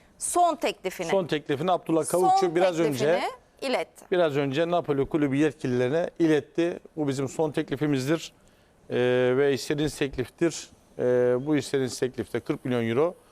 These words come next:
Speaker 2: on yedi buçuk çarpı iki, otuz beş milyon euro, yetmiş beş milyon euro ile biz oyuncumuzu alıp, e,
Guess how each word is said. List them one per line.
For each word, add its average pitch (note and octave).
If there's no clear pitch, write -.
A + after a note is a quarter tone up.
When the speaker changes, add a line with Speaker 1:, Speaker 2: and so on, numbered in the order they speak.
Speaker 2:
on D3+
yedi C3+
buçuk B2
çarpı B2
iki, B2+
otuz B2
beş C3+
milyon D3+
euro, D3
yetmiş C#3
beş B2+
milyon A#2
euro B2+
ile D3+
biz C#3+
oyuncumuzu B2
alıp, C#3+
e, -